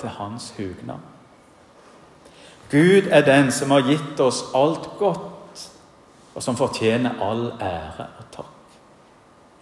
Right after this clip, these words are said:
Han som har gitt oss frelse, fred og fridom. Han som gir oss røtter.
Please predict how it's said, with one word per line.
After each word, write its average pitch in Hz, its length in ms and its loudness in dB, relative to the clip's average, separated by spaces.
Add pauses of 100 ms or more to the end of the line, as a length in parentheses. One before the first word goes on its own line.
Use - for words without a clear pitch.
(400)
Han 156 180 8
som 170 200 0
har 139 180 4
gitt 147 240 0
oss 135 220 0
frelse, 120 840 -2
fred 131 680 -2
og 120 120 -2
fridom. 92 600 -6 (1600)
Han 120 160 2
som 135 180 -2 (140)
gir 135 240 0
oss 113 180 -2
røtter. 110 600 -8